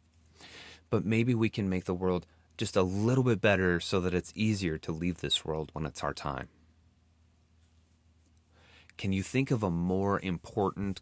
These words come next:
goal than to do that? And, in my opinion, that is the true meaning of bringing heaven to earth.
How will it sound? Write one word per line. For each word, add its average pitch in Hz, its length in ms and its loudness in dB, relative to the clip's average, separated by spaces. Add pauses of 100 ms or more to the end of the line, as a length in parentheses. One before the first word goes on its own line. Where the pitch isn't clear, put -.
goal 80 460 0 (600)
than 87 180 0
to 87 120 -6
do 80 180 -2
that? 80 280 -6 (3750)
And, 87 420 0 (680)
in 101 140 0
my 95 240 4
opinion, 87 640 0 (300)
that 101 140 4
is 101 160 0
the 107 100 -2
true 104 320 0
meaning 90 340 2
of 73 160 -6
bringing 80 300 0
heaven 78 400 -4
to - 200 -6
earth. 76 400 -8